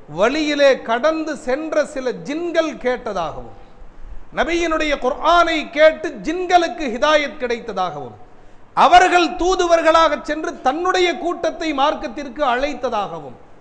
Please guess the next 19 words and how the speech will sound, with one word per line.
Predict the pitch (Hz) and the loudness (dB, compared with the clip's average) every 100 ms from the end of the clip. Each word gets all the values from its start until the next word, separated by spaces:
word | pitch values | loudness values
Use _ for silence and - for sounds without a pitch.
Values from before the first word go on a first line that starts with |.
| - - - - | -20 -20 -20 2
ஒரு | 208 339 370 | 4 6 4
முறை | 349 339 330 | 4 4 4
நபியினுடைய | 277 294 311 302 285 262 | 0 -2 -4 -2 -2 2
வார்த்தையை | 233 285 - 277 277 233 | 4 4 2 -4 -4 -6
கேட்டதிலே | 240 254 254 226 226 220 | -6 -6 -6 -6 -4 -6
பெரும் | - 240 311 339 285 | -4 -2 -2 -6 -4
மாற்றம் | 262 302 - 294 247 | 0 0 -2 -8 -4
ஏற்பட்டு | 233 233 247 208 220 | -4 -2 -4 -6 -8
போனதாக | 196 202 175 170 226 226 131 - - | -8 -6 -4 -4 -4 -8 -10 -16 -16
அல்லாஹ் | 165 190 170 | -4 -2 -2
குர்ஆனிலே | 165 - 165 156 139 | -6 -8 -6 -6 -10
சொல்லுகிறார். | - 120 110 101 - - - - - - | -12 -18 -18 -20 -20 -20 -20 -20 -20 -20
நபி | - 208 | -10 -2
அவர்கள் | 240 214 202 | -2 0 -4
அங்கிருந்து, | 202 190 240 233 226 226 233 185 131 - - | -6 -6 -6 -6 -4 -4 -4 -8 -10 -12 -12
இது | 208 262 294 - - - - - - - | -8 -6 -6 -8 -12 -20 -20 -20 -14 -8
நபி | 208 294 | -4 0
அவர்கள் | 269 240 233 | 2 2 -2
நபியாக | 208 220 311 302 269 247 | -4 -4 2 4 4 2